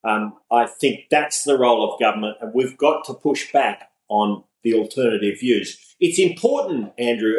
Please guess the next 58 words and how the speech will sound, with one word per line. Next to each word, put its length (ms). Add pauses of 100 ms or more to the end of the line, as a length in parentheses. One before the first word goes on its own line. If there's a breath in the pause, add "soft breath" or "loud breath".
and 100
I 120
believe 260
this 140
very 180
strongly, 460
is 320 (260 soft breath)
we 120
can't 360
just 380
push 240
back 200
on 60
what 220
we 100
dislike. 580
We've 200
got 120
to 160
actually, 500 (580)
uh, 80
paint 260
the 60
picture 380
for 160
what 220
we 100
believe 460
in. 140 (140)
And 100
a 40
lot 200
of 60
people 220
say 220
to 60
me, 140
"What's, 360 (540)
what's 220
your 180
vision 300
for 100
Australia?" 300
And 100
I 40
say, 300 (280 soft breath)
"My 120
vision 280
for 120
Australia 440
is 140
a 60
vision 300
of 80
over 220
twenty-six 520
million 280
Australians." 580